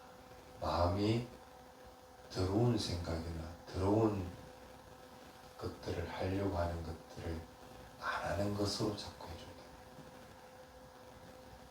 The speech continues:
왜? 괴로움이 자꾸 일어납니다. 그리 안 해도 수행에서는 괴로움은 일어나게 됩니다.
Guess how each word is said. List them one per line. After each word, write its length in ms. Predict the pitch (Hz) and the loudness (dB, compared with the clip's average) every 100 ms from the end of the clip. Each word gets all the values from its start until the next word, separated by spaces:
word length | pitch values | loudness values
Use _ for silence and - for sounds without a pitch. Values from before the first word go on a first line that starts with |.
| - - - - 254 254 - - - - - - - - - - - - - - - | -16 -16 -16 -16 -16 -14 -14 -16 -16 -16 -16 -18 -18 -18 -18 -16 -16 -14 -16 -8 4
왜? 280 | 101 - - - - - - - - - | 4 4 -2 -12 -14 -16 -16 -16 -12 2
괴로움이 420 | 110 107 101 92 | 6 8 6 4
자꾸 160 | - - | -2 -8
일어납니다. 600 | - - - - - - - - - - - - - - - - - - - - | -14 -16 -16 -16 -16 -16 -16 -16 -16 -16 -16 -18 -18 -18 -18 -16 -16 -16 -14 4
그리 220 | - - | 10 12
안 160 | 82 92 | 12 8
해도 200 | 120 110 | 6 4
수행에서는 680 | - 143 107 92 - 85 - | 6 8 8 6 2 0 0
괴로움은 500 | - 110 104 90 117 | 0 2 2 0 0
일어나게 460 | 123 90 87 - | 0 0 -2 -6
됩니다. 400 | - - 87 92 | -8 -10 -10 -10